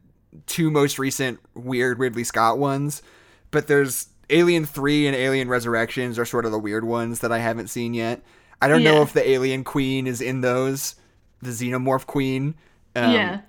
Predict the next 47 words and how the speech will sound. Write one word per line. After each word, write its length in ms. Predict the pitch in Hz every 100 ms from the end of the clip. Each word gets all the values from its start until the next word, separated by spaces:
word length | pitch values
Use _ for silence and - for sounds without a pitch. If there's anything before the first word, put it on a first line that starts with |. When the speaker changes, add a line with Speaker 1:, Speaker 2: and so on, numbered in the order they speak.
| -
Speaker 1:
but 180 | 143 156
the 60 |
xenomorph 420 | 156 185 180 170
queen 280 | - 165 147
shows 280 | 143 151 135
up 140 | 135
for 100 | 123
the 100 | 127
first 240 | 117 127 -
time 220 | 120 113
at 100 | 107
the 140 | 117
end 200 | 104 113
of 80 | 110
Aliens, 880 | 101 110 104 107 104 98 104 104 - - _ _ _ _
and 120 | 113 107
it's 140 | 110
so 160 | 110 110
sick 400 | - 113 107 -
in 120 | 123
that 180 | 120 113
movie. 440 | 104 98 101 98 -
And 340 | 120 113 117
the 60 | 120
alien 300 | 131 143 151
queen 260 | 165 160 151
also 240 | - - 185
pretty 240 | 175 175
sick 280 | 190 185 -
in 160 | 151 143
this 200 | 131 123
movie, 440 | 113 80 76 92 -
too. 340 | 135 92 110 - - - _ _
Speaker 2:
Where 200 | 247 214
we 120 | 214 226
just 260 | 254 262
kind 240 | - 370 403
of 160 | 392
fucking 520 | - 302 311 302 277 208
kill 360 | - 202 202
her, 320 | 190 151 147 -
like, 300 | 202 190 -
really 280 | 208 311 359
Speaker 1:
<laughs> 120 | -
Speaker 2:
quickly. 480 | 214 202 185 170 170 -
Speaker 1:
Yeah. 280 | 147 123 104 - - - -
Oh, 280 | 208 240